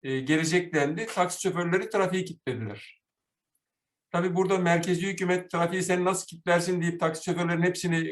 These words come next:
biber gazıyla işte, e,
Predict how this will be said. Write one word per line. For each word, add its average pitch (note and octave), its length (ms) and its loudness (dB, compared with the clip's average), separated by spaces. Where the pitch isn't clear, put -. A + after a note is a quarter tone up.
biber E3 240 4
gazıyla D#3+ 640 0
işte, - 260 -4
e, B2+ 240 -2